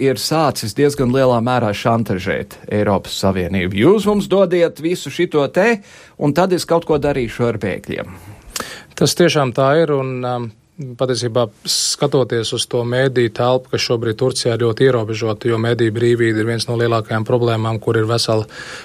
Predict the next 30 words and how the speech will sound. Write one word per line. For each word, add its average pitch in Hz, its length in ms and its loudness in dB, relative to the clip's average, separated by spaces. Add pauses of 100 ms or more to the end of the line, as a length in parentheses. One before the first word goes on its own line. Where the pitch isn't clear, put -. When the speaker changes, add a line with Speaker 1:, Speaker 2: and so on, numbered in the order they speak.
(120)
Speaker 2:
rinda 127 320 4
tavu 113 220 0
kolēģi 117 360 2
Kārli 120 360 2
ir, 120 80 2
eh, 160 140 4 (520)
apcietināti, 117 1120 0
kuri 120 240 0
gaida 120 320 2
tiesu, 127 640 0 (500)
eh, 117 640 -2
un 120 460 -2
līdz 120 160 2
ar 117 60 4
to 127 240 4
tas 127 200 -2
ir 127 60 0
viens 123 200 -2
no 120 80 0
lielākajiem 117 600 0
pārmetumiem 120 640 0
arī 113 400 0
no 117 200 -2
Eiropas 117 360 0
Savienības 113 280 0
politiķiem, 117 600 0
atverot 117 400 0
attiecīgi 110 500 -2
vai 107 220 2 (220)
tieši 110 240 0